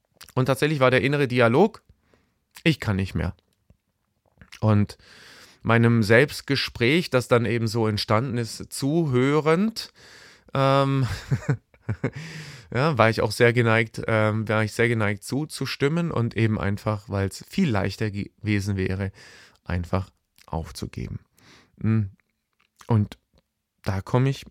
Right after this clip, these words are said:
äh, tatsächlich, äh, schon zum dritten Schritt. Und der dritte Schritt, das sind ebenso, ja, auch Überschrift, kleine Schritte. Kleine Schritte bis zum Ziel oder der Gedanke, „Einmal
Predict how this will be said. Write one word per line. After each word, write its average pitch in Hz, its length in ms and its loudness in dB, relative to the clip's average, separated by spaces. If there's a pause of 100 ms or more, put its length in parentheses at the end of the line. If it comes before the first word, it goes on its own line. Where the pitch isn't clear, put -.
(140)
äh, 113 260 -4
tatsächlich, 123 540 -6 (240)
äh, 107 100 -4
schon 143 180 -4
zum 101 160 -2
dritten 120 260 -4
Schritt. - 320 -6 (500)
Und 110 220 -2
der 107 200 2
dritte 113 340 -4
Schritt, - 360 -8 (100)
das - 320 -10 (180)
sind 101 380 -6
ebenso, 104 540 -4 (440)
ja, 92 260 -2 (100)
auch 90 280 -6 (140)
Überschrift, 127 720 -4
kleine 98 540 -2 (100)
Schritte. 101 580 -6 (840)
Kleine 110 260 2
Schritte 120 240 0
bis 110 240 -2
zum 98 220 -2
Ziel 147 400 -2 (420)
oder 120 300 0
der 110 180 0
Gedanke, 107 680 -4 (720)
„Einmal 110 1500 -4